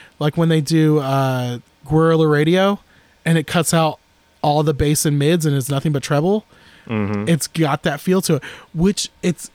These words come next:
Speaker 1: so you can understand where when I bought one, they're like, "No, it's broken." And I'm like, "Mm, <laughs> I don't think so."
Speaker 2: I,
Speaker 1: Is it
Speaker 2: I don't even think they make pedals that do that. Like, the only pedal I've seen is, like, gives you, like, that vintage radio sound, which is not the same thing.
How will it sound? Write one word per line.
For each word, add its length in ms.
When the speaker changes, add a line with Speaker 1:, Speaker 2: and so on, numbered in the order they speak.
Speaker 1:
so 160
you 140
can 140
understand 500
where 100
when 140
I 80
bought 260
one, 140
they're 100
like, 160
"No, 240
it's 140
broken." 520
And 140
I'm 100
like, 200
"Mm, 560
<laughs> 160
I 180
don't 260
think 220
so." 380
Speaker 2:
I, 80
Speaker 1:
Is 120
it 40
Speaker 2:
I 40
don't 140
even 140
think 180
they 140
make 260
pedals 360
that 120
do 120
that. 100
Like, 80
the 80
only 180
pedal 220
I've 140
seen 260
is, 160
like, 400
gives 200
you, 140
like, 140
that 160
vintage 600
radio 580
sound, 480
which 260
is 260
not 600
the 100
same 200
thing. 300